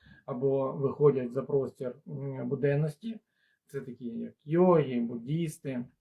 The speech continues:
е, як монахи, е, ті, які моляться, ті, які знаходяться, е, поза суспільством. Всі інші знаходяться в стресі.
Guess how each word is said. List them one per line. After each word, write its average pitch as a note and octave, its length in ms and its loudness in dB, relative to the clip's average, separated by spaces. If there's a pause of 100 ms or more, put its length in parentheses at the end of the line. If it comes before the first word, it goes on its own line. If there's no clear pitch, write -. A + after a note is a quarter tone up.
(760)
е, C3+ 240 0
як B2 180 2
монахи, C3+ 640 6 (480)
е, C3 260 -6
ті, D3 80 -10
які C3+ 260 -4
моляться, C3+ 680 0
ті, C3+ 180 -8
які C3 380 -6
знаходяться, C3 800 -2 (460)
е, C3 580 -2 (140)
поза C3+ 420 8
суспільством. A#2+ 800 -8 (260)
Всі F3+ 240 -6
інші G#3 280 4
знаходяться C3+ 600 -2
в A#2 40 -10
стресі. B2 500 -8